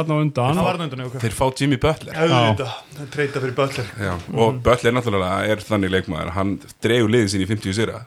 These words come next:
Speaker 1: Já.
Speaker 3: eins og hann er að gera með Miami núna.
Speaker 1: Já, en, þú veist, ég meina, þjálfarinn hlýtur að eiga eitthvað, þú veist, ég meina, þegar hann er rekinn, þá er hann nítján, tu-, nítján sigra, tuttugu og eitt tap með Minnesota.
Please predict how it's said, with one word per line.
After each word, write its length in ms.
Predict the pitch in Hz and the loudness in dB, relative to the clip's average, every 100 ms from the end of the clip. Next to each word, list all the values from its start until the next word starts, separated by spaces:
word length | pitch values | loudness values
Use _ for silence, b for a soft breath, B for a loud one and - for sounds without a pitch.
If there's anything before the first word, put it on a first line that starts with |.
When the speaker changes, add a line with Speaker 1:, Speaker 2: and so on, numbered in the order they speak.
| - | 0
Speaker 1:
Já. 80 | 120 | 2
Speaker 3:
eins 160 | 98 | 2
og 80 | 98 | 0
hann 20 | |
er 80 | 95 | -2
að 40 | 95 | -2
gera 140 | 98 | 0
með 100 | 92 | 0
Miami 320 | 101 87 85 | 0 -2 -2
núna. 300 | 104 82 95 - - | -2 -4 -6 -12 -6
Speaker 1:
Já, 240 | 110 92 95 120 | -4 -4 -8 0
en, 180 | 127 151 175 165 | 0 0 -4 -2
þú 140 | 147 | -2
veist, 100 | 127 | -2
ég 80 | 139 | -2
meina, 160 | 135 135 | -2 -2
þjálfarinn 380 | 139 156 151 139 | -2 0 0 0
hlýtur 180 | 143 | 0
að 140 | 143 143 | 0 0
eiga 180 | 143 - | 0 0
eitthvað, 160 | 135 | 0
þú 60 | 131 | 0
veist, 120 | 131 | 2
ég 60 | 139 | 2
meina, 140 | 131 | 2
þegar 80 | 143 | 2
hann 100 | 143 | 2
er 200 | 139 156 | 2 0
rekinn, 140 | 135 | 0
þá 180 | 131 135 | 2 2
er 40 | |
hann 140 | 139 135 | 2 2
nítján, 340 | 147 147 131 | 0 0 0
tu-, 420 | - 156 147 - 156 | 0 -2 -4 -6 0
nítján 300 | 147 143 127 | 0 2 2
sigra, 220 | 139 123 | 2 2
tuttugu 280 | - 135 143 | 2 2 4
og 60 | |
eitt 100 | 127 | 0
tap 240 | - 147 139 | 4 2 4
með 120 | 123 | 4
Minnesota. 680 | 127 127 135 139 127 107 | 6 6 4 2 2 -2